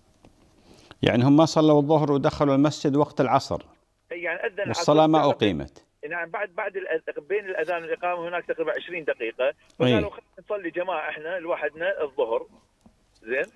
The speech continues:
Speaker 2: وبعدين
Speaker 1: طيب.
Speaker 2: لما يقيم الصلاة للعصر يصلوا مع الإمام عصر.
Speaker 1: إن شاء الله. أبشر يا أبو إبراهيم.
Speaker 2: جزاك الله خير شيخنا، بارك
Speaker 1: أهلا
Speaker 2: الله.
Speaker 1: وسهلا، حياك الله. أمة الله،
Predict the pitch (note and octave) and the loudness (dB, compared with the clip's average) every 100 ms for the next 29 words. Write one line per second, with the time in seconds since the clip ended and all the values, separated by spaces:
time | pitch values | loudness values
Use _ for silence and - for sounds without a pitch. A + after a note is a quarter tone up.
0 | _ _ _ B2+ D3 - G#3+ B3 A3+ A3 | _ _ _ -4 -4 -4 -6 -6 -8 -6
1 | G3+ - G#3+ F#3+ - F3+ E3+ D#3+ D#3+ C4 | -8 -6 -8 -6 -4 -2 -2 -2 -4 -6
2 | C4+ A3+ F#3 D3+ A#2+ B2 A2 F#2+ F#2 F2+ | -6 -6 -4 -4 -4 -2 -4 -4 -2 2
3 | D#2+ E2+ F#2 F2+ D2 C2+ F#2+ - A2+ A2 | 4 4 2 0 -2 -4 -6 -2 0 2
4 | A2 A2+ G#2 - - _ _ F#2 G#2 G2+ | 4 4 2 -4 -14 _ _ -12 -8 -6
5 | - F#2+ F2+ - F2+ - F2+ F2 F2+ G2+ | -6 -6 -8 -8 -10 -10 -10 -4 0 0
6 | D#2+ F2 - D2+ - G2 D#2 - F2 F2 | -2 -6 -6 -8 -6 -8 -8 -12 -10 -4
7 | F#2 F2+ - F2+ C2+ C2+ _ _ _ _ | -2 -2 -2 -4 -4 -10 _ _ _ _
8 | _ _ _ _ _ _ _ _ _ _ | _ _ _ _ _ _ _ _ _ _
9 | _ _ _ - G#2 G2+ - G#2 G2+ A#2 | _ _ _ -2 0 0 0 2 2 0